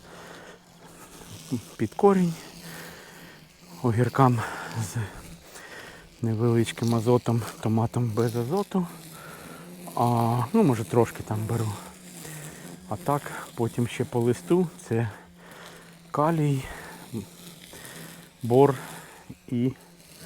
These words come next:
що там ще? Калій, бор, ну, мегафол цей додаю, щоб трошечки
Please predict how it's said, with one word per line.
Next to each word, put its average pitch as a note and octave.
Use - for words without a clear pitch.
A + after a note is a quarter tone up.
що A#2+
там G#2+
ще? G#2+
Калій, B2+
бор, D3+
ну, A3
мегафол C#3
цей G2+
додаю, A2+
щоб -
трошечки A2